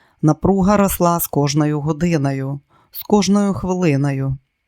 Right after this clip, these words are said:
Близько опівночі сенатор Траубридж вів із відривом три відсотки. О другій годині ночі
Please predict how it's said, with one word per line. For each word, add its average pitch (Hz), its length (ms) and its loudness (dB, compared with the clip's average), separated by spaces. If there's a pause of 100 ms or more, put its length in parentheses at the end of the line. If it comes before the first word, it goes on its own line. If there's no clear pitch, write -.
(1040)
Близько 160 440 2
опівночі 185 920 0
сенатор 147 640 0
Траубридж 165 680 0 (380)
вів 160 440 0
із 180 200 0
відривом 147 680 0 (120)
три 151 220 0
відсотки. 139 800 -4 (640)
О 156 80 2
другій 208 400 2
годині 175 440 -2
ночі 170 500 -2